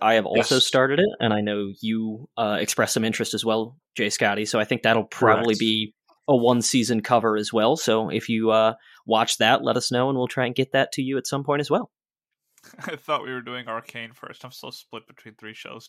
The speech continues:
Speaker 3: now. <laughs>
Speaker 2: Uh-oh. Uh-oh.
Speaker 1: Uh, there,
Speaker 3: Ah!
Speaker 2: Hey.
Speaker 1: it's content overload season,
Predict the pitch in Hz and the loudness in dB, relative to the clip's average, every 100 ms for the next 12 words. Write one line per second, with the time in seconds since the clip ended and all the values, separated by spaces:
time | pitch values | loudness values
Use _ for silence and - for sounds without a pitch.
0 | - 131 127 _ _ _ - 131 117 - | -18 -18 -18 _ _ _ -2 0 2 -2
1 | - _ _ _ _ - 117 104 - _ | -6 _ _ _ _ -2 0 -2 -6 _
2 | _ _ _ _ _ - - - _ - | _ _ _ _ _ -16 -16 -20 _ 2
3 | 151 135 165 196 214 - 117 - - - | 4 8 8 10 8 6 2 0 -2 -14
4 | - - - - 180 - 208 214 202 175 | -16 -16 -12 2 2 4 4 6 4 2
5 | 135 139 156 147 151 147 156 151 160 165 | 4 4 6 6 4 4 0 0 0 0
6 | 165 | -2